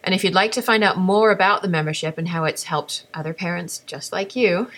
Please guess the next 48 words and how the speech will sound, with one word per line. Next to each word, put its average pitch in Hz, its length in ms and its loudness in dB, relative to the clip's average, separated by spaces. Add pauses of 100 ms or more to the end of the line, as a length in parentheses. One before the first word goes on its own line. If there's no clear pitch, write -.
(140)
head 170 180 -2
over 185 280 0
to 185 100 -4
your 160 200 0
parenting 156 420 -4
mojo 151 320 -4
dot - 180 -6
com 147 220 -6
forward 151 240 -6
slash - 280 -8
membership. - 460 -12 (1700)
So 254 140 6
before 254 240 4
we 415 140 6
get 233 340 2
to 190 160 4
hearing 175 380 2
from 175 140 -4
some 160 180 -4
listeners, 156 320 -2
we're 165 160 0
actually 170 420 -4
gonna 147 160 -2
hear 156 180 -2
a 151 60 0
lot 156 400 2
<laughs> 226 220 4
from 233 180 6
a - 20 8
lot 214 160 6
of 208 80 4
you 196 120 4
today, 165 320 4
I 170 100 2
wanted 240 200 2
to - 60 -4
take 269 160 0
a 196 40 2
minute 175 280 2
to 160 100 -2
think 165 360 -2
back 160 320 2
to 151 200 0
how 151 180 -2
the 151 100 -4
podcast 147 440 -4
started. 147 600 -4 (520)
So 185 520 4